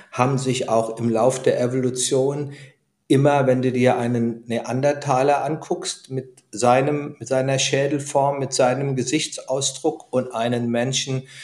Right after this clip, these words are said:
in der heutigen Zeit, wir sind freundlicher geworden. Wir haben eine liebevolle, eine freundliche Ausstrahlung. Menschen, die gut miteinander kooperieren konnten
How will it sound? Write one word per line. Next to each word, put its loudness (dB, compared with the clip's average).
in 0
der 4
heutigen 0
Zeit, -2
wir 2
sind 4
freundlicher 6
geworden. -2
Wir -4
haben 2
eine 6
liebevolle, 2
eine 0
freundliche 0
Ausstrahlung. 0
Menschen, 2
die 2
gut 2
miteinander 2
kooperieren 4
konnten -4